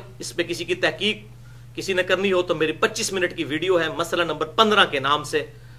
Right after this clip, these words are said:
जिसमें मैंने सारे दलाइल explore किए हैं। तीन तलाक का मसला,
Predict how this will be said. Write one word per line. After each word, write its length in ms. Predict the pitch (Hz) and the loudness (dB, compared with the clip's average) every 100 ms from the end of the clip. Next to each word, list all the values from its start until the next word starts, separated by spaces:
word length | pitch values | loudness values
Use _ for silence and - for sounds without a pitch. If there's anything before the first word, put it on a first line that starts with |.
| - | -10
जिसमें 280 | 151 185 185 | -8 -2 2
मैंने 200 | 170 170 | 4 2
सारे 320 | - 185 196 | 6 8 8
दलाइल 300 | 165 151 156 | 4 4 4
explore 540 | - 147 - 156 175 175 | 2 -6 -4 4 4 4
किए 240 | 156 160 | -2 0
हैं। 260 | 151 147 - - - - - - - | 0 -4 -12 -20 -20 -20 -20 -20 2
तीन 240 | 214 220 214 | 6 6 6
तलाक 400 | 185 175 185 185 | 6 10 8 6
का 80 | |
मसला, 440 | 165 165 170 170 | 0 0 2 2